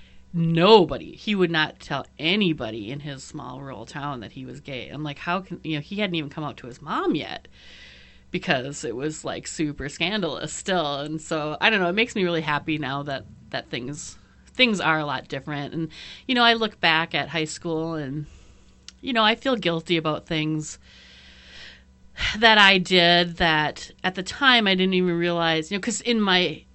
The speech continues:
you know, overtly was like, you know, everybody should be able to who, be who they are and da, da, da, da.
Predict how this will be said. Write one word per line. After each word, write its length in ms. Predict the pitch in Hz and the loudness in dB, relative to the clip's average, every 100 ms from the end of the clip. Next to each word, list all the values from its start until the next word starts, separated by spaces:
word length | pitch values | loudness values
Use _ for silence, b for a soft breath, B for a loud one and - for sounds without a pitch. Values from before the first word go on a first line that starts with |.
| - | -8
you 80 | 202 | -2
know, 220 | 165 151 - | 0 0 0
overtly 500 | 170 226 285 175 160 | -2 -2 -2 -2 -2
was 180 | 156 | -2
like, 220 | 165 135 B B B B B | -4 -6 B B B B B
you 60 | - | -2
know, 260 | 175 165 175 | 0 0 0
everybody 420 | 202 233 214 214 | 0 0 0 0
should 180 | 208 190 | -2 0
be 120 | 180 | 2
able 120 | 180 | 2
to 60 | 175 | -2
who, 360 | 190 180 180 - 165 | -2 -2 -4 -10 -14
be 200 | 185 180 | -8 -4
who 160 | 185 170 | -2 -2
they 160 | 170 | 0
are 360 | 214 262 214 190 | 0 2 4 4
and 140 | 175 | 2
da, 60 | 180 | 0
da, 100 | 180 | 0
da, 120 | 185 | 0
da. 300 | 214 214 180 | 2 2 0